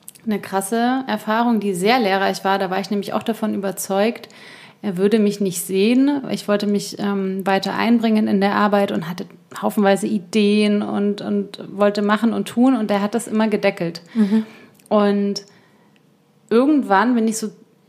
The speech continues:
Speaker 1: zu dem Rückschluss gekommen, was ich auch von mir kenne, so dieses, ich werd übersehen, der sieht mich nicht. Und als wär da irgendwie so eine Glastür, wo ich die ganze Zeit <laughs> dagegen laufe. Und, äh, das hat sich scheiße angefühlt und es hat mich auch frustriert.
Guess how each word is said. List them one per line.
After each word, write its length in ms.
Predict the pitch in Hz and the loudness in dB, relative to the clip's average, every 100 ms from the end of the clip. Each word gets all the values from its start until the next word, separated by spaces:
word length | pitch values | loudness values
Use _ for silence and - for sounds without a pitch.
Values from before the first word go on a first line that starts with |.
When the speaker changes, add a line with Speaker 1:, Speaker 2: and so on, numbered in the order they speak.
| - | -12
Speaker 1:
zu 140 | - | -4
dem 160 | 202 196 | -2 0
Rückschluss 460 | 208 233 - 247 - | 0 -2 -2 -2 -2
gekommen, 680 | 262 - 247 262 302 320 | -4 2 2 4 0 -2
was 240 | 202 190 190 | 0 0 0
ich 160 | 175 | -2
auch 80 | 190 | -4
von 280 | - 202 196 | -4 -2 0
mir 200 | 202 190 | 0 -2
kenne, 760 | 180 - 196 226 269 294 294 247 | -6 0 2 4 2 2 -2 -4
so 180 | 214 220 | -2 -2
dieses, 360 | 202 220 226 208 | 0 0 0 -2
ich 160 | 208 | -2
werd 200 | 202 208 | 0 0
übersehen, 840 | 202 220 220 233 269 214 170 170 175 | 0 0 2 2 2 2 0 -6 -6
der 120 | 202 | -4
sieht 240 | 190 262 254 | 0 0 2
mich 240 | 202 185 | 0 -2
nicht. 400 | 175 175 175 - _ - - - - | -6 -6 -8 -14 _ -20 -20 -20 -8
Und 260 | 202 190 - - | -6 -6 -10 -6
als 220 | 208 208 | -4 0
wär 120 | 208 | 2
da 220 | 220 226 185 | 4 2 2
irgendwie 300 | 233 226 220 | 2 2 0
so 80 | |
eine 160 | 220 214 | 0 0
Glastür, 680 | 208 233 320 320 - 208 185 | 2 2 2 -2 -4 -2 0
wo 40 | |
ich 80 | 190 | -2
die 100 | 196 | -4
ganze 300 | 202 202 202 | -4 -4 -6
Zeit 240 | 180 196 180 | -8 -6 -4
<laughs> 0 | |
dagegen 460 | 180 170 175 170 | -4 -2 -2 -2
laufe. 600 | 196 196 190 190 - 240 262 - - - - - - - | -4 -4 -4 -4 -4 -4 -4 -14 -20 -20 -20 -18 -18 -6
Und, 400 | - 233 233 233 | 2 4 4 2
äh, 320 | 233 226 226 | 4 4 6
das 140 | 220 214 | 2 0
hat 140 | 233 | 0
sich 100 | 254 | 0
scheiße 340 | - 254 269 190 | 2 2 2 -2
angefühlt 360 | 196 190 208 | -2 -2 -2
und 40 | 196 | -2
es 120 | 202 | -4
hat 120 | 208 | -4
mich 160 | 214 - | -4 -4
auch 80 | |
frustriert. 800 | 202 226 226 - 247 240 185 170 | -6 -6 -8 -6 0 2 2 0